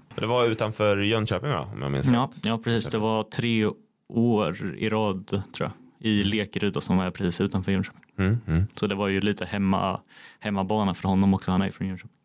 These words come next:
Speaker 1: Just det. Hur, hur var själva det loppet då? Hade du hans tider att gå på, liksom, eller hur?
Speaker 2: Mm, ja, vi körde med,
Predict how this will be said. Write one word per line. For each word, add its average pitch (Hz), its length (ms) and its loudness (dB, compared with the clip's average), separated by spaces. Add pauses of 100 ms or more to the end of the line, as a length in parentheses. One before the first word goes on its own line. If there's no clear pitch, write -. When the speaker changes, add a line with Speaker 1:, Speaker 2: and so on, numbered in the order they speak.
(140)
Speaker 1:
Just 104 200 -2
det. - 100 -6 (300)
Hur, 120 220 0
hur 127 120 2
var 135 180 2
själva 113 240 0
det 95 120 0
loppet 95 320 -4
då? 71 140 -4 (640)
Hade 107 220 0
du - 20 2
hans 110 140 -2
tider 98 240 0
att 101 60 -2
gå 143 100 0
på, 80 100 -4
liksom, 73 260 -4
eller 78 120 0
hur? 78 80 2
Speaker 2:
Mm, 113 260 6
ja, 123 180 -2
vi 123 100 0
körde 120 300 0
med, 104 600 2